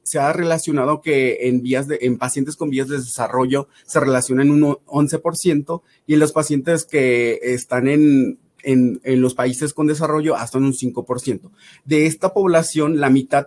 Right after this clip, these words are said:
va a progresar a una sepsis o una disfunción orgánica.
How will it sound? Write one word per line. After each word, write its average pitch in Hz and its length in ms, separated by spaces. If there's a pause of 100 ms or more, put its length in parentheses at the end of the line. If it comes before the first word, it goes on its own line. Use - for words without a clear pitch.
va 151 40
a 147 160
progresar 131 560
a - 20
una 139 400
sepsis - 600 (180)
o 156 180
una 165 280
disfunción 131 560
orgánica. 147 580